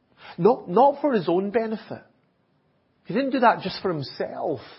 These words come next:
He did that so this church wouldn't listen to these false teachers and so be drawn away from the truth. But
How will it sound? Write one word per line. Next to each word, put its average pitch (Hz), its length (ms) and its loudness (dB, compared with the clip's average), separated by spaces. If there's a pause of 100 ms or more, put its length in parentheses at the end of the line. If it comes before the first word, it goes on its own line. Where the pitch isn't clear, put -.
(1160)
He - 100 -16
did 233 140 -4
that 240 160 -2
so - 180 -4
this 160 260 -8 (140)
church - 420 -10 (300)
wouldn't 196 420 2
listen 202 380 -4
to - 160 -6
these 220 240 -8
false - 340 -10
teachers 175 420 -10 (220)
and 180 180 -4
so 190 140 -2
be 156 140 -2
drawn 170 260 -8
away 151 320 -8
from 120 120 -16
the 117 40 -14
truth. 240 320 -18 (2750)
But 202 120 -8